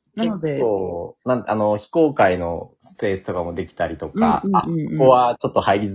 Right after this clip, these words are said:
Speaker 2: づらいのかな」みたいなやつが増えたりとか。
Speaker 1: そうそうそう。
Speaker 2: はい。
Speaker 1: だから、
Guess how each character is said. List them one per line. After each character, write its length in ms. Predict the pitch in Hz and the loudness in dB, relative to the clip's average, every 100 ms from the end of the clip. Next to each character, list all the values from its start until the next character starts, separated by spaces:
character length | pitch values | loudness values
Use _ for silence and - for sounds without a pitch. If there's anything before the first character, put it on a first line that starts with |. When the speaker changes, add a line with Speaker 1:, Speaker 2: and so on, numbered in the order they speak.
| 95 _ _ 107 | -12 _ _ -6
Speaker 2:
づ 140 | 110 | 2
ら 100 | 113 | 4
い 60 | 92 | 4
の 60 | |
か 140 | - 87 | 0 0
な」 280 | 90 87 - | 0 -2 -10
み 80 | 82 | -6
た 120 | 85 | -4
い 40 | |
な 60 | 80 | -4
や 80 | 80 | -8
つ 100 | - | -10
が 100 | 80 | -4
増 100 | 92 | -4
え 60 | |
た 120 | 80 80 | -2 -6
り 100 | 76 | -6
と 120 | 76 | -6
か。 320 | 87 76 - | -2 -2 -4
Speaker 1:
そ 220 | - 196 | -6 -2
う 40 | 165 | -2
そ 60 | 123 160 | -2 -6
う 60 | 139 | -12
そ 200 | - 135 | -10 -8
う。 100 | 123 | -8
Speaker 2:
は 20 | |
い。 40 | - - | -12 -12
Speaker 1:
だ 80 | 160 | -8
か 120 | 156 139 | -6 -6
ら、 240 | 131 | -8